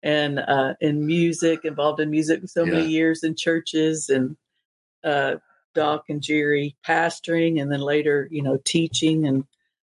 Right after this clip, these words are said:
Speaker 1: um, of course, David's traveled all over the world. It's just so wonderful what your family's done.
Speaker 2: Praise
Speaker 1: And I'm
Speaker 2: the
Speaker 1: just
Speaker 2: Lord.
Speaker 1: so happy that I got to be a part of not only your family, but your ministry too. It's
Speaker 2: Yes.
Speaker 1: just been a joy for me. I just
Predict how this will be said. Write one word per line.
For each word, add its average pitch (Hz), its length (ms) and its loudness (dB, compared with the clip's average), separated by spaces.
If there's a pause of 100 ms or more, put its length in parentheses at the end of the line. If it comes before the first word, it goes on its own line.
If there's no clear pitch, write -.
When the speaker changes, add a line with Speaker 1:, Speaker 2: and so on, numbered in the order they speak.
(260)
Speaker 1:
um, 139 400 0
of - 60 -20
course, 160 280 0
David's 151 380 0
traveled 151 300 0
all 143 140 0
over 147 160 0
the 143 100 -4
world. 156 400 0
It's - 140 -16
just - 240 -2
so 240 140 2
wonderful 190 600 0
what 139 200 2
your 143 120 -2
family's 127 460 0
done. 127 460 0 (480)
Speaker 2:
Praise 165 220 2
Speaker 1:
And - 20 4
I'm 165 180 2
Speaker 2:
the 165 60 0
Speaker 1:
just - 260 -2
Speaker 2:
Lord. 170 180 2
Speaker 1:
so 143 40 -10
happy 165 340 -2
that 143 180 0
I 151 100 2
got 147 240 0
to - 120 -20
be 151 120 2
a 143 60 2
part 151 380 -2
of 139 140 -2 (720)
not 160 280 0
only 160 560 -2 (240)
your 156 200 2
family, 175 580 0
but 147 220 0
your 151 140 0
ministry 151 540 0
too. 160 380 0
It's 185 200 2
Speaker 2:
Yes. 170 80 -4
Speaker 1:
just 160 220 -2
been 170 140 2
a 143 100 0
joy 160 380 0
for 135 180 -4
me. 127 280 2
I 131 120 0
just - 380 -4